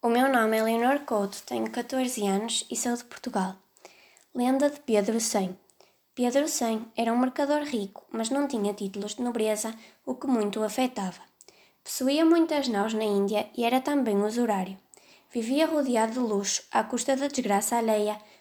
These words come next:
pois emprestava dinheiro a juros elevados. Um dia, estavam as suas naus para chegar,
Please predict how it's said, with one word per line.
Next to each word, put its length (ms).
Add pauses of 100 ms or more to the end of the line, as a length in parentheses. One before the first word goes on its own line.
(100)
pois 180
emprestava 600
dinheiro 420
a 60
juros 340
elevados. 640 (720)
Um 140
dia, 340 (320)
estavam 440
as 80
suas 260
naus 260
para 220
chegar, 500